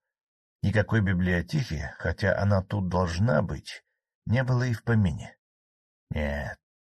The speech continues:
тот, кто кинул ее, явно был взрослым. А может, и вообще целился в нас. Странно это все.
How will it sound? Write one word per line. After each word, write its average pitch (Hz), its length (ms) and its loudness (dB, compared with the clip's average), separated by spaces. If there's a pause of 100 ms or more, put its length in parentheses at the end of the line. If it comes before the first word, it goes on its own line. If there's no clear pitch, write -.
тот, 107 460 0
кто 98 260 -4
кинул 110 500 2
ее, 98 500 2 (120)
явно 113 500 0
был 107 260 0
взрослым. 98 640 -2 (760)
А - 80 -2
может, - 400 -2
и 147 60 -6
вообще - 540 -4
целился 82 540 -2
в 76 60 -4
нас. - 400 -4 (360)
Странно 98 420 2
это - 180 -4
все. - 300 -6